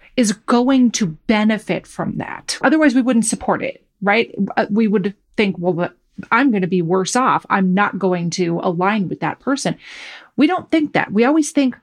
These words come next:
we are going to be in the in-group that gets to make the decisions.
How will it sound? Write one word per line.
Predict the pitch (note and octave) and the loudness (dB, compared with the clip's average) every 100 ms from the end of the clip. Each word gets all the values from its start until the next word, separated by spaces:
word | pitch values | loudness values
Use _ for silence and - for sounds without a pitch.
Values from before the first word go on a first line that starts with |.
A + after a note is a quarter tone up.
| - | -6
we | F3+ F3 C4 D4 D4+ D4+ | -2 2 4 4 4 2
are | - A#3 | 0 0
going | A3 A3+ A3+ | 0 2 2
to | A3 | 2
be | E3+ G#3 G#3 G3+ | 0 0 0 0
in | G3 F#3 | 0 0
the | - | 0
in-group | G#3 G3 G3 G3 F#3 | 2 2 2 0 0
that | F#3 F3+ | -2 0
gets | G3 G3 - | 0 0 0
to | A3+ | -2
make | F3 F3+ F3 | 0 -2 -4
the | F#3 | -6
decisions. | E3+ - - - - A#2+ A2 C3 - - | -4 -4 -4 -6 -6 -6 -6 -6 -4 -4